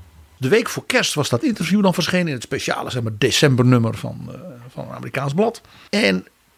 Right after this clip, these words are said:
Zhou Enlai en Mao dachten: "We moeten druk verhogen. Dat die Amerikanen het gaan snappen." Dus ze dachten: "Wie kunnen we nog meer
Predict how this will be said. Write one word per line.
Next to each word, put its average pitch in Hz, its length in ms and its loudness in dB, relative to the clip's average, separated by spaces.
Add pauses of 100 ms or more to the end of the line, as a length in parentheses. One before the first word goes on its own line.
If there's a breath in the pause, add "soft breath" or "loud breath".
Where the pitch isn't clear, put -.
(720)
Zhou 214 200 4
Enlai 208 320 0
en 151 220 -2
Mao 185 260 2
dachten: 151 240 -2
"We 139 80 -2
moeten 113 320 -6
druk 165 240 4
verhogen. - 420 -8 (1120)
Dat 147 180 -6
die 165 120 -8
Amerikanen 147 360 -6
het 127 80 -12
gaan 139 100 -10
snappen." - 280 -10
Dus 120 80 -10
ze 127 60 -8
dachten: 127 200 -8
"Wie 196 100 -8
kunnen 214 280 -6
we 175 60 -4
nog 143 220 -8
meer 277 380 -8